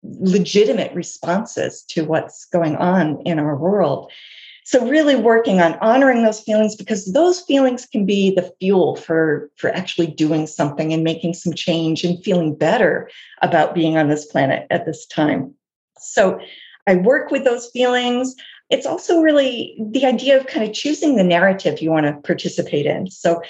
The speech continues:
Joanna Macy, who's one of the, the, the great theorists in this field, talks about the three stories you can participate in. And one is just the business as usual, like,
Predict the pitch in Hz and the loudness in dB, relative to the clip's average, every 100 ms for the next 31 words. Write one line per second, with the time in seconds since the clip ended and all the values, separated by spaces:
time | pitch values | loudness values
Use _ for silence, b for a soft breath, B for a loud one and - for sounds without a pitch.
0 | B B _ 262 262 277 208 214 214 175 | B B _ 0 4 4 4 2 0 -2
1 | 185 180 180 170 156 - - 165 - - | -2 -2 0 2 2 0 -4 -6 -6 -6
2 | 156 190 190 208 185 165 - _ 170 160 | 0 2 2 2 2 2 -4 _ -4 -4
3 | 160 - 151 151 143 - B B B - | -4 -2 2 2 0 -6 B B B -4
4 | - 247 - 214 190 - 180 - 240 240 | -2 0 0 2 2 2 -4 -2 -4 -4
5 | - - 180 151 127 123 156 - 185 165 | -6 2 4 4 0 -6 -8 -4 -2 -2
6 | 151 151 147 185 151 147 127 147 - B | -4 -6 -4 -2 0 0 0 -2 -4 B
7 | B B 202 254 254 220 190 - 202 - | B B 0 4 4 2 0 -6 -8 -4
8 | 220 185 180 208 196 160 180 175 208 220 | 0 0 0 0 -2 0 2 2 2 0
9 | 226 - 175 - | 0 -2 -2 -2